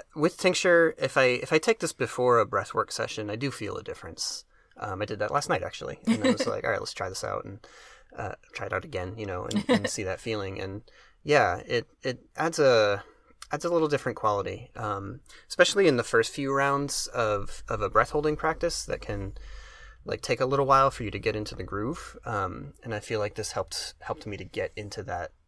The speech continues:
Speaker 1: into that state a little bit more easily.
Speaker 2: Mm, mm-hmm.
Speaker 1: Yeah. Yeah.
Speaker 2: Okay, so then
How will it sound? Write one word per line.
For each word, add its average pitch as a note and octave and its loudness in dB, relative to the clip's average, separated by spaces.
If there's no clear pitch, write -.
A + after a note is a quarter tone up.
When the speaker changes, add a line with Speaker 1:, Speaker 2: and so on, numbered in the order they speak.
Speaker 1:
into G#2+ -10
that F#2 -8
state F#2 -10
a A2 -14
little G2 -10
bit - -10
more G2+ -12
easily. F#2+ -10
Speaker 2:
Mm, F3 -12
mm-hmm. F3+ -12
Speaker 1:
Yeah. - -8
Yeah. G2+ -12
Speaker 2:
Okay, A#3 -2
so F#3 -4
then F3 -6